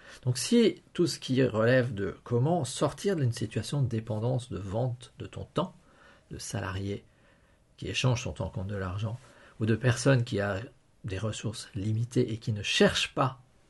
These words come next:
à augmenter ses revenus,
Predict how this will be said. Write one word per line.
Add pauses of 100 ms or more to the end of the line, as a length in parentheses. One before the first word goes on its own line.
(680)
à (320)
augmenter (480)
ses
revenus,